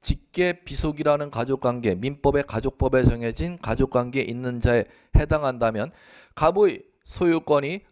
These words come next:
을에게로 이전되는 법률 원인을 민법에서 만들어 놓은 걸 뭐라 부른다? 상속, 가족법에 있습니다.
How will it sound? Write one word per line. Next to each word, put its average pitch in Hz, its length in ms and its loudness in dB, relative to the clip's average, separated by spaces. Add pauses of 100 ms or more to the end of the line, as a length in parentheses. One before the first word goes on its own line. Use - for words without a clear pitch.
(120)
을에게로 190 500 2
이전되는 156 640 -2
법률 139 480 -4
원인을 127 440 0
민법에서 113 540 2
만들어 104 400 -6
놓은 104 100 -8
걸 104 120 2
뭐라 95 260 2
부른다? 120 420 0 (160)
상속, 131 760 -4
가족법에 104 540 -2
있습니다. 82 520 -6